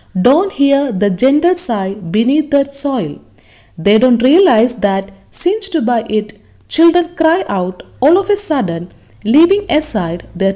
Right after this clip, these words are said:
toys with numbers and pictures. People are lost in drunkenness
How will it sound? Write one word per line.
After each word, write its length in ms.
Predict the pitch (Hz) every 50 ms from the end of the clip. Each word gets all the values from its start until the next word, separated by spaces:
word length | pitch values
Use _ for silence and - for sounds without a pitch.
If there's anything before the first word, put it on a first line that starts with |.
| 196 - 262
toys 380 | 254 247 254 262 277 277 - 190 185
with 240 | 202 202 196 - - - - _ _ -
numbers 560 | 196 214 233 247 247 262 262 269 277 277 - - -
and 300 | 190 185 190 226 233 -
pictures. 680 | 247 233 - - - 175 143 143 143 - - - - - - - - - - _ _ _ _ _ _ _ _ - - - - _ - _ _ _
People 380 | - 381 403 403 403 415 427 427 427 - - 214
are 140 | 220 214 214 202 208 233
lost 320 | 262 302 359 - - -
in 200 | 294 302 294 240
drunkenness 800 | 190 240 254 254 262 262 320 311 - 196 180 170 180 - -